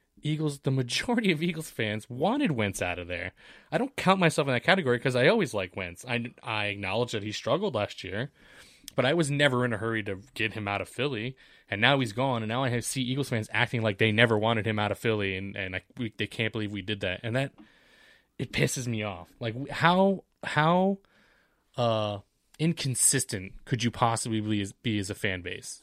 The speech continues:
That there goes Wentz. He is, he is damn near the most efficient quarterback in the N F L based off of interceptions not thrown, uh, this season. And now we're like, "Well,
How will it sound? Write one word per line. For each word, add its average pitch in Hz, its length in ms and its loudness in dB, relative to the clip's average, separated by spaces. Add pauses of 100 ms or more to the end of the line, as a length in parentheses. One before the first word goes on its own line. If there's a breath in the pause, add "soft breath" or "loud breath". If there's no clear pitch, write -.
That 107 280 -4
there 123 140 4
goes 131 200 2
Wentz. 127 400 0 (380 soft breath)
He 120 560 -2
is, 107 260 -6
he 123 400 -4
is 113 240 -4 (440)
damn 135 200 4
near 139 120 6
the 127 80 2
most 123 240 4
efficient 131 340 -2
quarterback 123 360 4
in 131 60 -2
the 120 60 2
N 113 80 0
F 104 100 -4
L 110 160 2
based 101 280 -2
off 101 120 2
of 98 160 -10
interceptions 110 680 -4
not 107 320 -2
thrown, 95 400 -6 (720 soft breath)
uh, 101 280 0
this 98 180 -6
season. 101 420 -6 (800)
And 117 220 0
now 117 180 4
we're 117 100 2
like, 107 300 0
"Well, 156 240 2